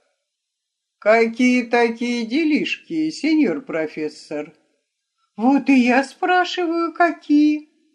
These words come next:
«Не понимаю, о чем это вы», вздохнул после краткого молчания хозяин.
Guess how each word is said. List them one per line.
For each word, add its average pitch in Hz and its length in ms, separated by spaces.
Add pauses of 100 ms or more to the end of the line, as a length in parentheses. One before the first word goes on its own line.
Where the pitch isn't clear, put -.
(640)
«Не 196 260
понимаю, 196 680
о 160 120
чем 160 320
это 160 260
вы», 156 360 (280)
вздохнул 202 800
после 170 520
краткого 180 580
молчания 165 720
хозяин. 143 800